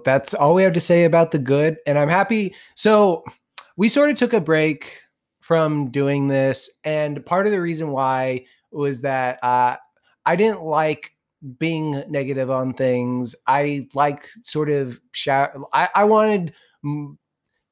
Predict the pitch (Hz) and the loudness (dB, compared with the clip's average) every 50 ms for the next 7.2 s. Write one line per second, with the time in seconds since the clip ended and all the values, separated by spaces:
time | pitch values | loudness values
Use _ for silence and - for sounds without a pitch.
0 | _ _ - - 170 156 - - 160 156 156 151 - - _ _ - - _ _ | _ _ -12 -10 -8 -6 -2 0 2 2 2 0 -2 -8 _ _ -20 -20 _ _
1 | - 143 151 160 160 156 156 151 151 151 151 143 135 127 123 127 123 131 127 120 | 0 2 2 2 2 2 0 0 0 0 0 0 0 -2 -2 -2 -4 -4 -4 -4
2 | 123 131 135 147 147 143 - - 156 151 143 131 131 131 123 107 120 117 117 117 | -2 0 0 0 0 0 -2 -4 -4 -4 -2 -2 -2 -4 -4 -4 -4 -4 -4 -4
3 | 113 120 127 - 123 120 123 123 120 113 113 - 127 120 117 123 113 113 110 113 | -6 -8 -8 -8 -4 -4 -2 -2 -4 -6 -6 -6 -6 -4 -4 -4 -6 -4 -4 -4
4 | 113 110 110 113 113 113 110 - _ _ _ _ _ _ _ _ - 127 123 123 | -2 -2 -2 -2 -2 -4 -6 -8 _ _ _ _ _ _ _ _ -2 -2 -2 0
5 | 127 135 127 - 131 120 - - 127 123 120 120 120 120 120 - - - 120 123 | 0 -2 -2 -2 -4 -4 -2 0 0 2 2 2 2 2 0 -2 -6 -6 -4 -2
6 | 123 123 123 123 123 113 143 151 165 175 170 147 131 - 175 160 - - 151 139 | 0 0 0 -2 0 0 0 2 2 2 0 0 0 -2 -2 -2 0 2 2 2
7 | 135 131 127 | 2 2 0